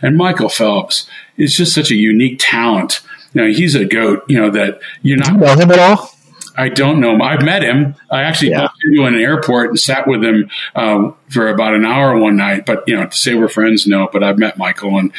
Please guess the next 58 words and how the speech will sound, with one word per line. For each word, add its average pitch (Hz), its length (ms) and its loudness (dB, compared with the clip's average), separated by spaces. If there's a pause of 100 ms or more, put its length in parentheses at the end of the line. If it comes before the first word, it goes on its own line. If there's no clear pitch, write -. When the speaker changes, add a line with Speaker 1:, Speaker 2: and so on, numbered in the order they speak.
(180)
Speaker 1:
and 107 160 0
I 107 60 0
really 107 280 2
think 107 300 -4
the 107 80 0
world 107 320 2
of 95 100 -4
him 95 180 0
and, 98 260 2
and 101 180 2
what 101 100 0
he's 98 160 0
done, 110 420 0 (260)
not 143 220 -2
just 131 200 -2
as 113 100 -2
an 110 140 2
athlete, 113 440 -2
but 107 140 -2
his, 107 320 0
his 117 460 -2
commitment 131 460 0
to 107 80 -4
social 110 440 -2
values 104 480 0
too 101 300 0
is 95 220 -2 (280)
something 113 380 -2
that 110 140 0
Speaker 2:
Absolutely. 95 520 2 (260)
Yeah. 92 180 -2
Speaker 1:
is 90 200 -2
really, 110 420 0 (120)
you 139 120 2
know, 101 360 -2
to 135 100 -2
use 131 240 0
his 127 160 -2
platform 120 560 -2
for 107 120 -4
common 110 400 0
good. 107 320 0 (340)
Uh, 101 80 -2
t-, - 180 -10
I 113 80 0
mean, 107 320 2
if 139 160 -4
more 143 220 2
people - 340 -2
did 117 260 -4
that 123 280 -4
like 113 160 0
he 120 240 0
is 127 180 -2
with 104 140 0
their 104 100 0
genuine 107 480 0
heart, 110 320 -2